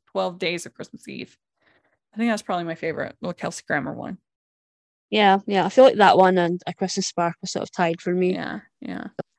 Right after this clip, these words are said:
Speaker 2: For those.
Speaker 1: Yeah. Well, let us know what you think, which one's your favorite. We would love to hear your thoughts, or if there's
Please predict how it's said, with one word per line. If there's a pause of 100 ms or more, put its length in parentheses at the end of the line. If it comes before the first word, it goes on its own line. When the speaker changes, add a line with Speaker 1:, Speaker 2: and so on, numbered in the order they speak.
(300)
Speaker 2:
For
those. (580)
Speaker 1:
Yeah.
Well,
let
us
know
what
you
think,
which
one's
your
favorite.
We
would
love
to
hear
your
thoughts,
or
if
there's